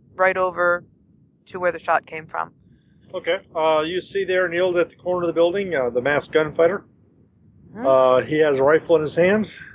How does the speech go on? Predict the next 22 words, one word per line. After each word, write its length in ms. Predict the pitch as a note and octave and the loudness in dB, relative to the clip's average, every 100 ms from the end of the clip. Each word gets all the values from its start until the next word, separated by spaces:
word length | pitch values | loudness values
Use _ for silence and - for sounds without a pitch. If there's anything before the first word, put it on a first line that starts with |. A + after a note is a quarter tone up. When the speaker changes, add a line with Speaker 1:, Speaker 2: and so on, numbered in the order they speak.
| - - _ _ - | -20 -20 _ _ -20
Speaker 1:
Mm-hmm. 160 | B3 F4 | -14 -2
Speaker 2:
Behind 460 | C#3 - E3 F#3 F3 | -2 0 0 0 0
him 160 | F#3+ | 0
is, 180 | E3+ C3 | 0 0
uh, 120 | C3 A#2+ | 0 0
Platinum 440 | D#3 E3 D#3 A#2+ | 0 0 -2 -4
Fox, 360 | C#3+ D3+ F#3 - | 0 2 0 -4
who's 200 | D3+ C#3 | -6 -4
just 220 | D#3+ C#3+ D3 | -4 -4 -2
landed 460 | D3 D#3 D3+ F3 | 0 0 2 0
in 320 | E3+ E3 C#3+ C#3 | 0 -4 0 2
a, 340 | C3 B2+ A2+ - - - - | 0 0 -6 -14 -20 -20 -4
in 60 | C#3 | 0
a 100 | C3 | 2
crouched, 680 | - - D3 D3+ E3 - - | 0 0 2 2 0 -6 -2
ready 180 | C#3+ C#3 | 0 0
to 100 | C3 | -6
spring 320 | - E3 D3 | -4 -4 -2
position. 440 | C3 C3+ C#3+ G#3+ - - _ _ _ _ _ _ F#3 | -2 0 0 -2 -8 -14 _ _ _ _ _ _ -20
Speaker 1:
Mm-hmm. 280 | F#3+ C#4+ F4+ _ _ _ _ _ _ _ _ _ _ _ _ _ _ _ _ _ _ _ _ _ _ _ F#3+ | -18 -16 -18 _ _ _ _ _ _ _ _ _ _ _ _ _ _ _ _ _ _ _ _ _ _ _ 0
Um, 560 | F#3+ F#3 F#3 F3+ F3+ F3+ _ _ _ _ _ _ _ _ _ _ _ | 2 2 0 -6 -16 -20 _ _ _ _ _ _ _ _ _ _ _
so, 160 | G#3+ G#3+ | -6 -6